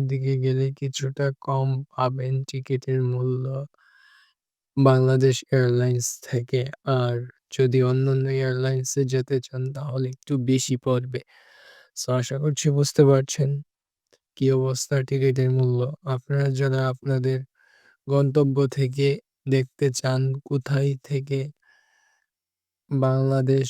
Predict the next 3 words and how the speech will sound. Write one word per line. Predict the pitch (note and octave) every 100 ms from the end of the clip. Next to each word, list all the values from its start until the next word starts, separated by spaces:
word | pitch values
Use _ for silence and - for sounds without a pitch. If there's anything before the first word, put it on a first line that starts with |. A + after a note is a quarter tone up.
| -
অথবা | C#3 B2+ C3+ C3 C3 B2+ C3+ - _ _ _ _ _ _ _ _ _ _ _ _ _ _ _ -
বাংলাদেশের | C3+ B2+ B2+ C3 C#3 C3+ - C#3 C3
বাহির | B2+ C3 C3+